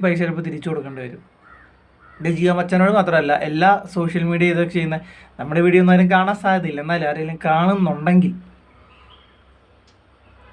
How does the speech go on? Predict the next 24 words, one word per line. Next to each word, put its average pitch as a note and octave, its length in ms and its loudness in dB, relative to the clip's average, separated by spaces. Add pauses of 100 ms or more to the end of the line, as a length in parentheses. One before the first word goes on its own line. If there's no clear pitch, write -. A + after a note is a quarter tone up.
(260)
അവരറിയാനായിട്ട് E3+ 720 2
പറയുകയാണ്, C#3 380 -6 (280)
നിങ്ങൾ F3+ 200 2 (100)
മേടിച്ചതിൻ്റെ F3 640 2
ഇരട്ടി D#3 320 -2
പൈസ D3+ 220 0
ചിലപ്പോൾ D3 280 -4
തിരിച്ചു C3 260 -10
കൊടുക്കേണ്ടി C3+ 420 -10
വരും. - 160 -20 (580)
നിങ്ങൾ D#3 240 -4
ഇത്രത്തോളം G3 480 4 (100)
കാര്യമായിട്ട് F#3 680 2
ഇത് F3 120 -4 (580)
ഒരു E3+ 160 0 (640)
ആപ്പിനെ, E3+ 400 2 (120)
അല്ലെങ്കിൽ D#3+ 280 -4 (120)
ആപ്പല്ല, D3+ 320 0 (180)
ഇതുപോലെ C#3+ 240 -2 (100)
ആപ്പ് D#3+ 180 -6
ചെയ്യുന്നവരുണ്ട് G3+ 520 -2
കേട്ടോ, C3 200 -10
ഒരു E3 80 -4 (120)
ഹെയർ E3 260 0